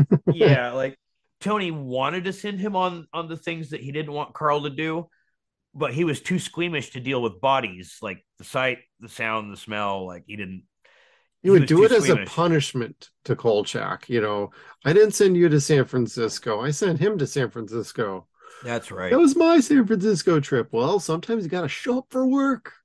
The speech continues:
Speaker 2: <laughs> Imagine that.
Speaker 1: <laughs>
Speaker 2: But yeah, I mean, that, that would have been fun to see too. Again, getting them out of the, out of the office.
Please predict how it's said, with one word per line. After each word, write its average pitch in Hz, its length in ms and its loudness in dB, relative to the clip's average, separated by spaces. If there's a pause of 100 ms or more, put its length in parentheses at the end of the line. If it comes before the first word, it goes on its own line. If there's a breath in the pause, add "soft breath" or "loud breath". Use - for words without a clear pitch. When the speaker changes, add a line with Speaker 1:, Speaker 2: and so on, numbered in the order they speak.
(200)
Speaker 2:
<laughs> - 260 -6
Imagine 277 1600 2
that. 208 400 0 (680)
Speaker 1:
<laughs> 196 920 -4 (600)
Speaker 2:
But 139 100 -10
yeah, 135 120 -2
I 127 40 -4
mean, 123 120 -8
that, 147 200 -4
that 196 140 0
would 220 120 2
have - 20 -4
been 165 160 -6
fun 143 140 -8
to 123 80 -16
see 117 200 -12
too. - 360 -12
Again, 90 400 -12
getting 117 220 -8
them 113 120 -10
out 107 140 -2
of 104 80 -6
the, 104 340 -12
out 101 180 -8
of 92 80 -10
the 90 120 -8
office. 95 560 -8